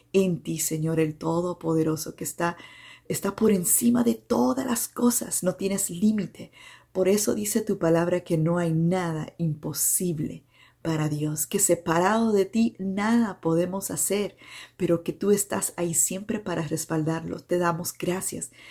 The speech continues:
que tú bajes esta verdad a nuestro corazón para que nosotros vivamos cada momento como hijos de, como hijos tuyos, con gozo, sabiendo quién nos respalda.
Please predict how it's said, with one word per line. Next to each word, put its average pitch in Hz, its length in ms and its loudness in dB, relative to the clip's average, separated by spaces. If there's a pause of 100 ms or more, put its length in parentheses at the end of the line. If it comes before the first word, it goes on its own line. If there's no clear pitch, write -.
(120)
que 175 100 0
tú 180 160 2
bajes 190 360 -2
esta 196 240 -4
verdad 170 420 0
a 180 60 -4
nuestro 160 300 -6
corazón 180 600 -2 (420)
para 170 220 0
que 165 140 0
nosotros 165 480 2
vivamos 165 960 0 (560)
cada 233 360 6
momento 170 480 2
como 160 320 4
hijos 202 500 -2
de, 160 200 -2 (220)
como 175 280 -2
hijos 233 480 -2
tuyos, 269 380 6 (460)
con 170 320 2
gozo, 196 560 2 (240)
sabiendo 165 640 2
quién 208 480 6 (400)
nos 156 340 -2
respalda. - 600 -8